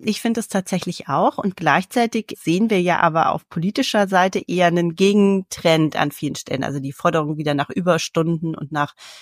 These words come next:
ganz anderen Arbeitsmodellen. Und ich glaube halt eher, dass wir dahin kommen müssen, dass wir Arbeit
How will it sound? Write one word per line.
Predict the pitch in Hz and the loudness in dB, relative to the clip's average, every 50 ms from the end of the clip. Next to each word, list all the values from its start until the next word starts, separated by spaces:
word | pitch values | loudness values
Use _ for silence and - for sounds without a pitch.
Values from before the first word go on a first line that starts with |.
| - _ _ | -20 _ _
ganz | - 175 156 - | -2 -2 -2 0
anderen | - - 202 214 196 - | 0 2 2 2 2 2
Arbeitsmodellen. | - 170 170 170 165 - - 165 147 - 147 147 135 | 2 2 2 0 -2 -2 -6 -4 -2 0 0 2 2
Und | 147 143 - | 0 -2 -2
ich | - 185 - - | -4 -8 -4 0
glaube | 196 185 185 180 190 175 | 2 4 4 4 4 2
halt | 185 170 - - | 2 -2 -2 -4
eher, | - 170 180 175 165 | -2 0 0 0 2
dass | 156 165 - - | 0 -2 -4 -4
wir | 151 135 | -6 -6
dahin | - - - 170 170 190 190 | -4 -2 -2 -2 -2 -4 -4
kommen | - - 185 175 175 175 | -4 -4 -2 0 0 2
müssen, | 175 180 - - 185 175 165 | 0 0 -2 -2 -4 -2 -2
dass | 165 165 - - 160 | -2 -4 -4 -4 -4
wir | 165 165 160 - - - - - _ _ _ | -2 -2 -2 -4 -8 -20 -20 -20 _ _ _
Arbeit | - 160 165 170 165 175 170 165 - - - | 0 2 2 4 4 2 2 2 -2 -8 -20